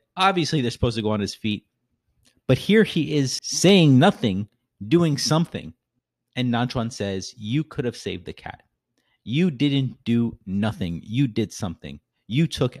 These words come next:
action." And that's what it takes. Even if you choose incorrectly, and there really is no incorrect choice, but if you do something that ultimately leads down a path you didn't want to go, you can change the path.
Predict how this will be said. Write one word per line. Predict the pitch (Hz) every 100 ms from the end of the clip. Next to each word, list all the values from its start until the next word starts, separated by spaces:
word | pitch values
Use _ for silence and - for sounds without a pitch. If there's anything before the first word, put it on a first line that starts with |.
| 104
action." | 101 - 76 - _ _ _ _ _ -
And | 139
that's | 175 -
what | 170
it | 131
takes. | - 156 - - - _ _ _ _ _ _ _
Even | 190 254 294 269
if | - 180
you | 170
choose | - - 202 196 151
incorrectly, | - 190 180 - 120 131 - 101 85 78 _ _ _ _ _ _ _ _
and | 160 170
there | 185
really | 208 185 143
is | 143
no | 139 110 104 - _
incorrect | - 120 - 104 92 - -
choice, | - 90 76 - - _ _ _ _ -
but | 135
if | 147 147
you |
do | 143 214
something | 190 143 127 120 127 -
that | 131
ultimately | 131 160 156 160 143
leads | 120 120 131 120 113 - - _ _
down | 117 139 143
a |
path | - 135 127
you | 123
didn't | 123 117
want | 110 104
to | 101
go, | 113 95 92 - _ _ _ _
you | 87 90
can | 123
change | 107 110 110
the | 101
path. | - 135 110